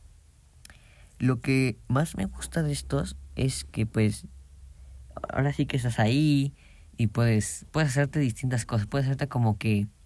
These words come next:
un refugio, un refugio. Te puedes hacer refugios. No es necesario que te lleves tus cosas.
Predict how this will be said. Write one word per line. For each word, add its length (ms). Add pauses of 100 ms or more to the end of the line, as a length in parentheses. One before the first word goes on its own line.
(340)
un 180
refugio, 640
un 260
refugio. 400
Te 80
puedes 240
hacer 120
refugios. 460
No 60
es 80
necesario 340
que 80
te 140
lleves 200
tus 200
cosas. 360